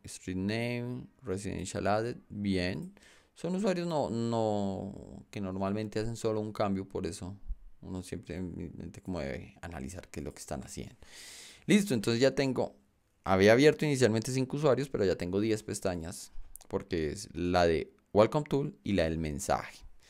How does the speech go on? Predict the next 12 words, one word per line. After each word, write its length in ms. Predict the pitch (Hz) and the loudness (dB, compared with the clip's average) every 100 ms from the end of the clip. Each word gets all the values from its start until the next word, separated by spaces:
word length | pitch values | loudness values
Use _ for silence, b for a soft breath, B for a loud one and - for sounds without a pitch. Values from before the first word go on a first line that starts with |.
| B B | B B
Entonces 280 | B - 120 | B -4 0
me 80 | 156 | 2
devuelvo 400 | 160 160 143 131 | 4 6 6 6
a 20 | |
la 120 | 131 | 0
primera, 460 | 127 131 110 98 - - | 0 -2 0 0 -4 -6
le 100 | - | -4
voy 120 | - | 0
a 80 | 73 | -2
dar 160 | - - - | -4 -10 -6
clic 240 | 123 113 | -4 -2
acá. 360 | 127 110 147 | 0 2 0